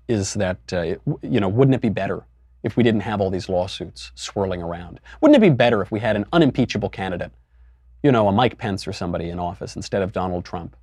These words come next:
And we wouldn't have to deal with all of these lawsuit threats and legal threats. And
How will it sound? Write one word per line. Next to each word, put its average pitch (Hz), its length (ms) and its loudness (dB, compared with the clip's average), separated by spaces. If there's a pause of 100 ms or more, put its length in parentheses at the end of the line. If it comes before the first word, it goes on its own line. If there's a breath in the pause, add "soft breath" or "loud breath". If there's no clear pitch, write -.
(180)
And 147 80 4
we 160 80 10
wouldn't 147 160 6
have 127 100 -2
to 117 60 -2
deal 104 260 0
with 92 140 -4
all 92 180 -2
of 87 60 -10
these 87 260 -10 (400)
lawsuit 101 480 2
threats 98 380 -2
and - 120 -16
legal 107 320 2
threats. - 600 -6
And - 260 -18